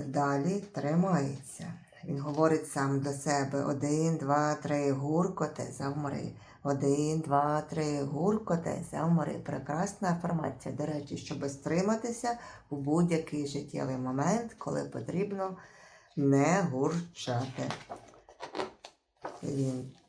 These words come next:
терпить, терпить, терпить. Тоді він перечіпається об гілку, набиває собі гулю, і все одно він терпить.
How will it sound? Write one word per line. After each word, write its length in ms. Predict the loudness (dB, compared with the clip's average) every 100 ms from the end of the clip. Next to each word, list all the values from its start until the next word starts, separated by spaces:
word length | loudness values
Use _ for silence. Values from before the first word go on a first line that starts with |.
| -4
терпить, 1000 | 0 2 4 4 2 0 2 2 0 -12
терпить, 920 | -6 -4 0 2 2 0 -4 -6 -8 -6
терпить. 560 | -2 0 0 -2 -6 -4
Тоді 380 | -2 2 4 4
він 440 | 2 0 -2 -4 -16 _ _ _ _ _ _ -6 -2
перечіпається 880 | -2 -2 -4 -4 2 4 2 2 0
об 120 | 2
гілку, 800 | 0 4 4 4 0 -4 -4 -4 -8 -12 -4
набиває 600 | 0 2 2 4 4 2
собі 340 | 0 2 4
гулю, 580 | 4 2 2 2 0 -4 -6 -20 -16 -8
і 60 | -6
все 240 | -2 4
одно 580 | 4 4 6 8 8 6
він 180 | 0 -4
терпить. 580 | -6 -6 -6 -8 -10